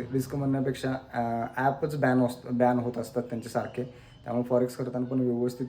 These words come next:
बघून हे, हे करत जावा, ॲप वगैरे खात्री करून करत जावा. अ, शक्यतो मी स्टॉकमध्येच करतो. फॉरेक्समध्ये आधी करत होतो, पण ते ॲपसारखे बॅन व्हायला लागले, त्यामुळे मी ते डोक्यातनं बाहेरच काढून टाकलं. तर मग म्हटलं की आपलं स्टॉकच बरं.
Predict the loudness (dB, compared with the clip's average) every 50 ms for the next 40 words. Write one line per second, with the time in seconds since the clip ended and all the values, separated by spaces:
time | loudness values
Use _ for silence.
0 | -4 -4 -4 -2 0 0 -2 -2 -2 -4 -2 -2 -2 -2 -2 -4 -6 -6 -6 -6
1 | -8 -8 -8 -8 -10 -14 -20 -20 -20 -10 -4 -2 -2 0 0 0 0 0 -2 -2
2 | -2 -4 -6 -4 -2 -2 0 2 2 2 2 2 0 -2 -4 -4 -8 -8 -8 -8
3 | -8 -10 -14 -20 -20 -20 -16 -12 -10 -8 -6 -6 -8 -8 -12 -10 -10 -8 -4 -2
4 | -2 0 0 0 0 0 -2 -2 -2 -2 -2 -2 0 -2 -2 0 -2 -4 -4 -4
5 | -6 -8 -8 -10 -10 -8 -10 -10 -8 -4 -4 -4 -4 -4 -2 0 2 4 4 4
6 | 4 4 2 2 2 2 2 0 0 -2 -4 -6 -6 -8 -14 -14 -10 -8 -4 -2
7 | 0 0 2 2 0 0 0 -2 -2 0 0 0 2 4 4 4 4 4 4 4
8 | 4 4 4 4 4 2 2 2 4 4 4 4 4 4 4 4 4 4 2 0
9 | 0 0 0 0 0 2 2 2 2 0 0 2 0 0 0 -2 -6 -8 -10 -8
10 | -8 -8 -8 -8 -10 -14 -18 -18 -18 -18 -18 -18 -18 -18 -16 -16 -14 -10 -8 -8
11 | -6 -4 -2 -2 -2 -2 0 0 0 0 0 -2 0 0 0 2 2 0 -2 -4
12 | -2 -2 -2 0 0 -2 -4 -6 -6 -8 -8 -10